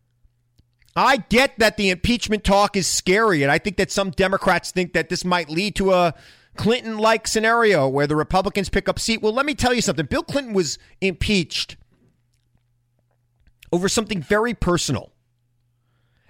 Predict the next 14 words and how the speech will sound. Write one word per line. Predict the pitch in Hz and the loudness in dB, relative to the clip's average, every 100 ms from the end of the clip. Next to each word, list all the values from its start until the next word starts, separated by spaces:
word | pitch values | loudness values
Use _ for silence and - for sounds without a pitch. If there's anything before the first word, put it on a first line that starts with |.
| - | -4
And | 254 | 0
yes, | 269 269 | 0 0
it | 294 | 0
was | 285 175 | -2 -2
wrong | 160 175 170 156 | 2 4 4 2
what | 151 | 0
he | 135 | -2
did. | 135 208 82 - - _ _ _ _ _ _ _ _ _ _ | -2 -4 -8 -14 -20 _ _ _ _ _ _ _ _ _ _
Absolutely | 180 254 - - 208 190 165 180 180 - | -2 -2 -2 -4 0 -2 0 -2 -2 -4
morally | 139 170 175 175 170 160 | -4 0 2 2 2 0
wrong. | 131 143 139 135 131 127 120 _ _ _ _ _ _ _ _ | 2 2 4 2 0 -4 -10 _ _ _ _ _ _ _ _
Uh, | 123 120 120 113 - | 0 2 2 0 0
it | 147 | -2
was, | 147 120 | 0 -2